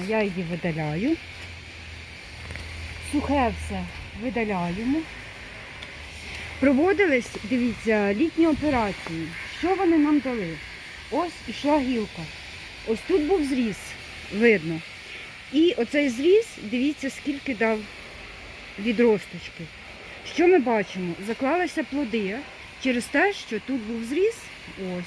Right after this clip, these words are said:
тут заклалися плоди. Ось ця малесенька і ця малесенька, ми її видаляємо. Оцю на одну брунючку я залишаю, тут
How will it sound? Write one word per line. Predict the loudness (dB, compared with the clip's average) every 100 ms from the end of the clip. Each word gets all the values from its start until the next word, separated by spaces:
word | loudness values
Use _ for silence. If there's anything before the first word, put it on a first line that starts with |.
| -4
тут | -2 -2
заклалися | 0 2 2 2 -2
плоди. | -4 -2 -2 -2 -4 -6 -8 -6
Ось | -4 4
ця | 4 4 -2 -10 -2
малесенька | 0 2 4 2 2 0 0 -2
і | -2 -4 -6 0
ця | 4
малесенька, | 6 6 4 2 0 -2 0
ми | 0 2
її | 2 0 -2
видаляємо. | -2 -2 0 2 4 4 4 2 -4 -16 -16 -2
Оцю | 0 2 4 4 4 -2 0
на | 6 6
одну | 6 6 6
брунючку | 6 4 6 6 2 -4 -12 -14 -14 -4
я | 2 2
залишаю, | 4 2 0 -2 -4 -2 -2 -2 -4 -8 -18 -16 -16 -16 -16 -14 -2
тут | 4 4